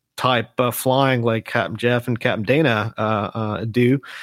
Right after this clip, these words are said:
It's, it's, you know, it's, it's nice because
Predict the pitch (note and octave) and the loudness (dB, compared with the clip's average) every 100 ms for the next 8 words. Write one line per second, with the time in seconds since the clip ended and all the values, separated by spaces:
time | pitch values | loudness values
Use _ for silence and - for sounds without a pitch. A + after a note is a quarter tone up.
0 | - - _ - D#3 - - - D3 - | -18 -20 _ -2 0 0 -4 0 0 0
1 | - C#3 C#3+ E3+ _ _ _ C3+ C3+ - | -2 0 0 -2 _ _ _ -6 -4 -2
2 | A#2 - C#3+ A3+ G3 D3 C3+ C#3 B2 | -2 0 0 0 0 -2 0 0 -2